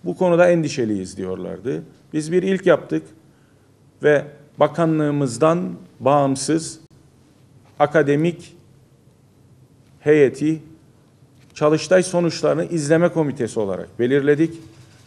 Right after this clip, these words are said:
Kendileri buradadır, yanımızdadırlar. Ben katıldıkları ve katkı koydukları için de teşekkür ederim. Ee, buradaki amaç birinin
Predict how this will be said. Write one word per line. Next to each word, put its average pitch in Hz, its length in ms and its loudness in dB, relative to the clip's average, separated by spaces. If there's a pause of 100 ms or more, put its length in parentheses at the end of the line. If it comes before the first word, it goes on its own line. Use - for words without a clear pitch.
(760)
Kendileri 147 500 4
buradadır, 143 400 0
yanımızdadırlar. 139 840 0
Ben 131 160 -4
katıldıkları 127 540 -4
ve 127 80 -4
katkı 127 300 -8
koydukları 123 500 -2
için 123 200 -8
de 117 80 -6
teşekkür 113 420 -8
ederim. 147 400 -2 (1200)
Ee, 110 640 -2 (1040)
buradaki 160 640 4
amaç 170 460 0 (480)
birinin 165 480 2